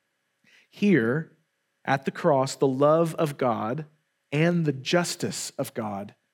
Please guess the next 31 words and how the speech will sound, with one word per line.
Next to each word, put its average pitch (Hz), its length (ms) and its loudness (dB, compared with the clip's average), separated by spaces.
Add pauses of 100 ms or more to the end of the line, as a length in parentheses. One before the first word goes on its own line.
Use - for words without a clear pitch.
meet. 120 400 -8 (1040)
Here, 196 340 4
the 165 260 2
Lamb 185 420 4
of 165 180 2
God 151 340 4
takes - 380 0
away 180 400 4
the 143 100 0
sin 185 560 2 (160)
of 156 160 2
the 151 80 2
world, 147 500 4 (180)
drinking 190 480 2
the 175 80 4
cup 185 440 0
of 151 140 0
God's 165 340 2
wrath 147 500 2 (220)
down 156 300 2
to 151 120 -4
the 139 100 0
dregs. 113 760 -2 (1300)
And, 160 540 2 (640)
as 135 160 -2
will 147 120 2
be 143 180 6
very 165 340 4
important 156 380 0
next - 280 -4
week, 101 360 -14